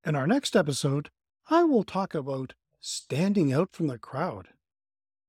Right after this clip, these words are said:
That's it for today's episode of Hotelier Helpcast podcast. Keep those lobbies lively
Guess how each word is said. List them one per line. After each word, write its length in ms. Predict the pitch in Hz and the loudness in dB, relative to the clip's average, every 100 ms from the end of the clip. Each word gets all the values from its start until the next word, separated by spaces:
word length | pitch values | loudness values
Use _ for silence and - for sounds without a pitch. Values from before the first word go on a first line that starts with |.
| _ _ _ _ | _ _ _ _
That's 240 | 143 135 | -2 -2
it 140 | 170 - | -4 -2
for 100 | 214 | -2
today's 460 | 226 269 269 175 - | 2 2 2 0 -4
episode 480 | 139 143 160 143 | -8 -4 -2 -2
of 200 | 131 117 | -2 -4
Hotelier 680 | - 165 - - 240 208 131 | -4 -6 -4 2 2 4 0
Helpcast 640 | 120 202 - - 214 214 - | -2 -2 -4 -6 -6 -6 -10
podcast. 560 | - 143 110 101 - - _ _ _ _ _ _ _ _ _ _ | -6 -6 -8 -16 -18 -20 _ _ _ _ _ _ _ _ _ _
Keep 300 | - 311 302 | -2 0 2
those 260 | 247 202 139 | 2 2 2
lobbies 500 | 143 175 180 180 139 | 2 4 2 -2 -2
lively 520 | 135 127 107 98 98 | -6 -6 -10 -18 -20